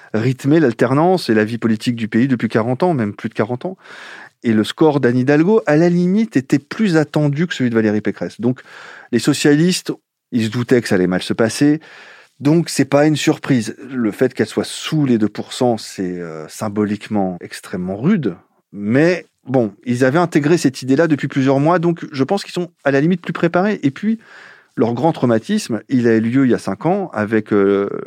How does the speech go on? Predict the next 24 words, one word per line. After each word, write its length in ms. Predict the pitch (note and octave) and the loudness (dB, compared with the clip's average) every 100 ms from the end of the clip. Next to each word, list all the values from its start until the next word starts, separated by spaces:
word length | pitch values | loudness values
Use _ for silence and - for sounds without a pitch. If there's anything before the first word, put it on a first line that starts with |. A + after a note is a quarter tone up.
| - | -12
Benoît 380 | A2+ A#2+ G#2+ G2 | -4 0 2 4
Hamon 200 | G#2 D#3 | 4 2
qui 120 | C#3+ | 2
avait 140 | G2 F#2+ | 0 2
fait 140 | G2+ | 0
six 260 | F2+ - A2 | -4 -4 -2
virgule 280 | G2 G2 F#2 | -2 -2 -6
trente-six 460 | G2 F#2+ - G2+ - | -8 -8 -8 -10 -8
pour 160 | G2 - | -10 -10
cent 140 | C#2 | -14
des 100 | - | -6
voix, 220 | D2+ F#2 - - - - - | -2 -2 -4 -20 -20 -20 -20
ce 100 | - | -12
qui 120 | G#2 | -4
paraît 320 | - A2+ G#2+ | -2 0 0
aujourd'hui, 560 | F#2 G2 G2+ A2+ A2+ G2 | -2 -2 -2 0 -2 -2
euh, 140 | F2 F2+ - - | -4 -8 -16 -14
un 60 | |
score 260 | - - G2 | -6 -2 0
rêvé, 260 | B2 D3+ E3 | 2 2 0
hein, 80 | |
pour 220 | C3+ A#2+ A2 | -2 0 0
Anne 140 | A2 | 2
Hidalgo. 360 | G#2+ A2+ E3 | 0 2 2